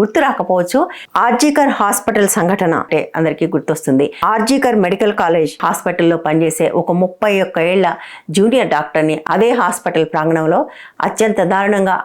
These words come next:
అత్యాచారం చేసి చంపేసిన సంఘటన దేశవ్యాప్తంగా చాలా పెద్ద సంచలనం సృష్టించింది. దాదాపుగా అందరూ నిర్భయ సంఘటనని గుర్తు చేసుకున్నారు. దేశవ్యాప్తంగా వచ్చిన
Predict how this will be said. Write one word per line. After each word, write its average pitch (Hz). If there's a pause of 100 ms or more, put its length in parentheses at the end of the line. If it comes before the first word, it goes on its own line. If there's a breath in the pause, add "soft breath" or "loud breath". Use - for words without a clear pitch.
అత్యాచారం 170
చేసి 165 (140)
చంపేసిన 165 (140)
సంఘటన 220 (400)
దేశవ్యాప్తంగా 180 (500 loud breath)
చాలా 214 (100)
పెద్ద 170 (120)
సంచలనం 156
సృష్టించింది. 147 (220)
దాదాపుగా 233 (220)
అందరూ 220 (160)
నిర్భయ 180 (140)
సంఘటనని 180
గుర్తు 180
చేసుకున్నారు. 175 (520 loud breath)
దేశవ్యాప్తంగా 220
వచ్చిన 185